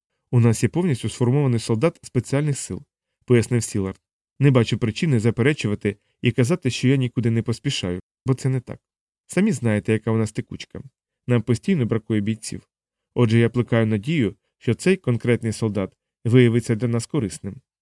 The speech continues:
«Який оптимізм», зауважив Метсон. Сілард посміхнувся. «Генерали, вам відомо, як солдати спеціальних сил отримують імена?»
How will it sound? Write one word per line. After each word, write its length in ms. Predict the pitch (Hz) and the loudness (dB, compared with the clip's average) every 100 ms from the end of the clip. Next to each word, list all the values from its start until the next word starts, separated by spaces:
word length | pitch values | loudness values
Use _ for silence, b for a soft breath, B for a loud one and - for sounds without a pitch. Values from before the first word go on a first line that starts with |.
| _ _ _ | _ _ _
«Який 380 | 135 131 247 262 | 2 2 2 0
оптимізм», 540 | 196 165 120 98 95 - _ _ | 0 0 0 -2 -8 -16 _ _
зауважив 480 | 113 123 113 107 110 | 0 2 2 2 -2
Метсон. 380 | 98 85 - 90 - _ _ _ _ _ | -4 -8 -10 -12 -16 _ _ _ _ _
Сілард 380 | - 170 226 214 | -2 4 4 2
посміхнувся. 680 | 165 - 147 - 90 - - _ _ _ _ _ _ _ _ - | -6 -4 -6 -8 -14 -14 -18 _ _ _ _ _ _ _ _ 4
«Генерали, 420 | 139 139 98 104 | 6 6 2 2
вам 200 | 123 120 | 2 2
відомо, 320 | 131 214 175 | 2 2 2
як 120 | 113 | 0
солдати 360 | - 127 123 123 | 2 2 2 0
спеціальних 580 | - 120 - 113 113 - | -2 -2 0 0 0 0
сил 260 | 170 190 - _ _ | 0 0 -4 _ _
отримують 460 | 127 123 127 120 110 | -2 4 4 4 2
імена?» 380 | 131 135 107 80 | 0 0 0 -6